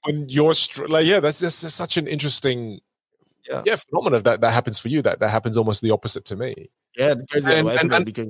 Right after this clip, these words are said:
Speaker 1: I, I just wanted to add to that mix as well, one other thing, and it's that for me, a huge part of, let's say, again, it's, it's being happy, is I have to, while I'm doing the thing I'm doing,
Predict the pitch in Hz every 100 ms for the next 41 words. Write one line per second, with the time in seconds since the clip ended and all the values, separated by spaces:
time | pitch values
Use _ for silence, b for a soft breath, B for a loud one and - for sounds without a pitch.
0 | - 175 - _ _ _ _ _ _ _
1 | _ - _ - 170 160 165 175 127 139
2 | 160 147 127 117 117 - 92 107 135 117
3 | 110 120 110 104 135 143 110 101 101 110
4 | 113 - 123 135 160 185 165 B B B
5 | B B 131 131 156 170 190 - 123 117
6 | 117 113 104 98 95 - _ _ _ _
7 | _ 139 131 131 113 104 110 107 - 101
8 | - 117 104 110 113 113 95 101 104 _
9 | _ _ - 139 123 117 113 - - _
10 | _ _ _ _ _ _ _ _ _ _
11 | _ _ - 135 143 165 208 - 196 185
12 | 165 139 - _ _ _ _ _ _ _
13 | _ _ _ _ _ B 131 139 185 208
14 | 175 143 151 147 127 131 123 110 107 113
15 | 113 87 76 98 117